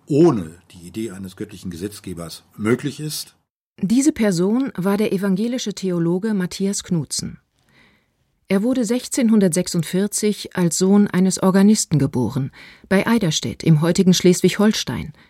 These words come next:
Speaker 2: damals noch Königreich Dänemark. In Königsberg und Kopenhagen hatte er evangelische Theologie studiert. Doch statt seinem vorgezeichneten Lebensweg zu folgen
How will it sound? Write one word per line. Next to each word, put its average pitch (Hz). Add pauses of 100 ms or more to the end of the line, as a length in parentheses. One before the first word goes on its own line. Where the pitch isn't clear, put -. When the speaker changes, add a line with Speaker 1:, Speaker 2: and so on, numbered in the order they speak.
(180)
Speaker 2:
damals 175
noch 185
Königreich 175
Dänemark. 131 (1080)
In 202
Königsberg 226
und 180
Kopenhagen 175 (380)
hatte 214
er 233
evangelische 175
Theologie 185
studiert. - (880)
Doch 151
statt 170
seinem 160
vorgezeichneten 175
Lebensweg 165
zu 165
folgen 202